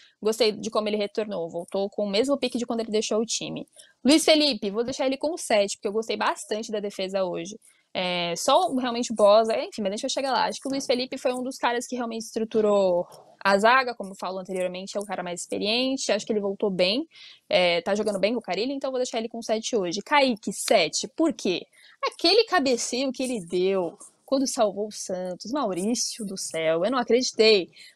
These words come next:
O cara teve uma, uma, uma agilidade, um reflexo, né?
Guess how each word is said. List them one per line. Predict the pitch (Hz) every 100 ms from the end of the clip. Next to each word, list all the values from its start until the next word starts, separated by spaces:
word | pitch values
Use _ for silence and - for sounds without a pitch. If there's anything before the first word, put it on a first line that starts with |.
| _
O | 226
cara | 302 339 339 -
teve | 330 339 359
uma, | 330 277 254
uma, | 254 262 233 -
uma | 226
agilidade, | 233 226 247 285 220 180 196 277 214 185 170
um | 175 - -
reflexo, | 240 - - 208 285 - 208
né? | 202